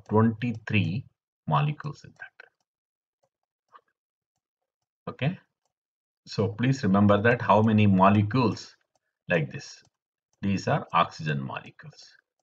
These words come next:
So if you count the number of molecules, it will be six point zero two three into ten to the power of twenty-three. If you take instead of one gram mole, one K G mole, then it will be,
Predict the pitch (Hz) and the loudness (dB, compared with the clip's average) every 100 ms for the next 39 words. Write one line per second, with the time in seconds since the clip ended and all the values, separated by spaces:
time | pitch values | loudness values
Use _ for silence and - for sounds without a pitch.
0 | _ _ _ _ _ _ _ - 104 107 | _ _ _ _ _ _ _ 0 2 0
1 | 107 123 165 196 175 117 120 143 123 104 | 2 6 8 8 6 4 6 6 6 6
2 | 113 117 113 117 - 104 - 98 107 - | 4 4 2 -2 -4 -8 -6 -2 -2 -2
3 | 135 - - 131 117 101 107 101 104 104 | -4 -2 2 4 4 2 2 0 -2 -4
4 | - 143 143 95 92 98 95 95 90 - | 0 2 0 -2 -4 -4 -2 -2 -4 -2
5 | 123 156 - - 85 - 143 - 110 104 | -2 -4 -10 -8 -6 -6 -12 -8 -8 -8
6 | _ _ _ _ _ _ _ _ _ _ | _ _ _ _ _ _ _ _ _ _
7 | _ _ _ _ - 110 147 190 202 180 | _ _ _ _ -6 0 0 4 4 2
8 | - 147 139 123 151 180 151 143 139 143 | 0 4 4 6 4 6 8 8 6 2
9 | 135 110 214 - 143 110 123 113 107 85 | 2 4 4 4 2 4 6 8 8 6
10 | 139 160 _ - 95 101 90 - 95 127 | 2 -2 _ -10 -2 -2 -2 -6 -6 -4
11 | 170 | -6